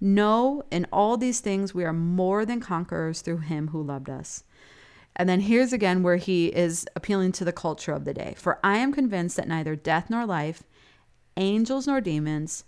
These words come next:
the present nor the future, nor any powers, height nor depth, nor anything else in creation will be able to separate us from the love of God." Okay,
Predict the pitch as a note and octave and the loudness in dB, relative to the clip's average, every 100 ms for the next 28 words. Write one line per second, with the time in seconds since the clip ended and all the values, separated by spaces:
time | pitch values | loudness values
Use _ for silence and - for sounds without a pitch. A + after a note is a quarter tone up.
0 | _ _ - - F3+ F3+ A3+ G#3+ G#3+ G#3+ | _ _ -12 -2 0 0 -2 -2 -2 -2
1 | E3 - D#3 D3+ - D#3+ E3+ - E3 D3+ | -4 -4 -4 -4 -4 -4 -4 -6 -6 -6
2 | C3 - - - _ - E3+ F3+ E3+ D#3 | -6 -8 -12 -14 _ -4 -4 -2 -2 -2
3 | D3 - - - - - - E3+ - F#3+ | -4 -10 -20 -20 -18 -14 -6 -4 0 0
4 | G3+ G#3 F3+ F3 F#3+ - E3 D3 D#3 D#3 | 2 0 0 0 -4 -2 -4 -2 -2 -4
5 | D3+ D#3 D3+ D#3+ F3 - D#3+ - D#3 D3 | -2 -2 -2 -4 -4 -2 -2 -4 -6 -4
6 | D3 - D#3 D3+ C#3+ C#3+ C#3+ - D#3 - | -6 -6 -6 -4 -4 -6 -6 -8 -8 -8
7 | - | -8